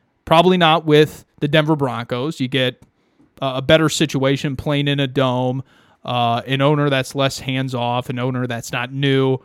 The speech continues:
quarterback that's been playing better of late. I still think Wilson has some good ball, uh, but you'd also have to kinda, uh, you know, cater to him a little bit. So, I, I really don't know if Sean Payton comes out this year. I think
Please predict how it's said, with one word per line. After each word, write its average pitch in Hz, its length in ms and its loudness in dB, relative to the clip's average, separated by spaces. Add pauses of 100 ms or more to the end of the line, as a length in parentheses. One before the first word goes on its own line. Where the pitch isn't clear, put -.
(120)
quarterback 135 500 0
that's 120 180 -4
been 127 160 -4
playing 131 300 -4
better 123 220 -2
of 120 100 -8
late. 120 240 -6
I 110 80 -6
still 113 220 -8
think 117 340 -10
Wilson 123 380 -8
has 120 240 -6
some 127 140 -8
good 120 200 -8
ball, 127 420 2 (380)
uh, 120 140 -4
but 135 100 -2
you'd 135 160 2
also 131 320 0
have 117 240 -4
to 131 100 -4
kinda, 117 560 -6 (400)
uh, 117 380 -6
you 135 100 -12
know, 117 140 -8
cater 139 380 2
to 131 120 -6
him 123 200 -4
a 113 40 -8
little 123 280 -2
bit. 104 260 -16 (320)
So, 175 380 8 (1200)
I, 185 220 -6 (220)
I 180 160 8
really 240 400 8
don't 170 300 2
know 139 280 4
if 147 80 0
Sean 135 300 -4
Payton 147 240 -4
comes 147 320 -4
out 127 200 -2
this 113 240 -10
year. 117 240 -12
I 175 160 4
think 185 440 -2